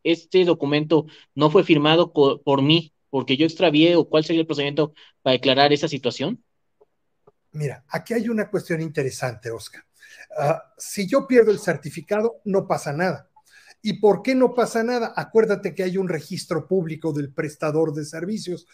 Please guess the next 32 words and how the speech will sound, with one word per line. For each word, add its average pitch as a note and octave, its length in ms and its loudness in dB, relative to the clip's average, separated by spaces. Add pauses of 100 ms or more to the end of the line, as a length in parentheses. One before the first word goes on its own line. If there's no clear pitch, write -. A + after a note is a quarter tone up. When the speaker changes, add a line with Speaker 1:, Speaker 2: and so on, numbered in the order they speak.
(260)
Speaker 2:
Voy G3 320 2
con G3 180 0
el F3 120 0
registro G3 500 0
público A3 400 2
y - 20 8
dame D#3+ 220 2
otro, E3 340 0
porfas. F#3+ 480 -2
O D#3 60 -16
sea, E3 200 -6 (100)
ahí G3 160 0
sí, F#3 320 -10 (340)
mi F#3+ 320 -2
problema G#3 720 2 (100)
es F3+ 200 -6
si F#3 320 -8
pierdo F#3+ 640 0
mi D#3 200 -8
clave D3 380 0
privada. A#2+ 500 -12 (1040)
Ahí G3 300 -2
sí, E3+ 460 -8
si - 280 -10
pierdo C4 460 2
mi A#3 160 -4
clave G3 340 -2
privada C#3+ 460 -2
o B2+ 160 -6
pierdo G#3+ 380 2
el G3+ 160 -2
control D#3 720 0